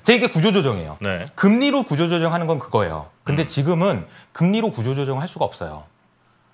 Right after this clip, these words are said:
Speaker 1: 그러니까 좀비 기업이 양산되는 겁니다.
Speaker 2: 아, 이자는 계속
Speaker 1: 왜냐면
Speaker 2: 쌓이니까.
Speaker 1: 이자는 내니까, 이자는
Speaker 2: 네,
Speaker 1: 내니까.
Speaker 2: 네, 네.
Speaker 1: 어. 근데
Speaker 2: 워낙
Speaker 1: 그분들도 이제 할 얘기가 있는 거죠. 왜냐면,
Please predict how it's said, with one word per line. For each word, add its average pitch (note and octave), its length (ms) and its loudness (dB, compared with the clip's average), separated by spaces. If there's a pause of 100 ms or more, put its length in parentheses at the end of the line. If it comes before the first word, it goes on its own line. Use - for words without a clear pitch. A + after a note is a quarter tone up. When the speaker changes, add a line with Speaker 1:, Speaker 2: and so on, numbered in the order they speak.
(280)
Speaker 1:
그러니까 F#3+ 400 2
좀비 E3+ 320 0
기업이 F3+ 200 0
양산되는 B2+ 460 0
겁니다. D2+ 360 -14 (200)
Speaker 2:
아, F2 80 -10
이자는 G2+ 280 -6
계속 - 120 -8
Speaker 1:
왜냐면 F3+ 160 2
Speaker 2:
쌓이니까. C#3+ 140 4
Speaker 1:
이자는 C4 240 4
내니까, A#2+ 340 -2
이자는 G#2+ 340 0
Speaker 2:
네, F2+ 60 -4
Speaker 1:
내니까. F2 260 -4
Speaker 2:
네, D#2+ 60 -14
네. D#2+ 220 -20
Speaker 1:
어. F2 200 -8 (140)
근데 A3+ 140 0
Speaker 2:
워낙 G#3+ 60 -2
Speaker 1:
그분들도 A#3+ 420 2
이제 E3+ 140 2
할 C4+ 160 0
얘기가 A#3 220 0
있는 A#2+ 160 0
거죠. G2+ 160 -2
왜냐면, F#3+ 420 -2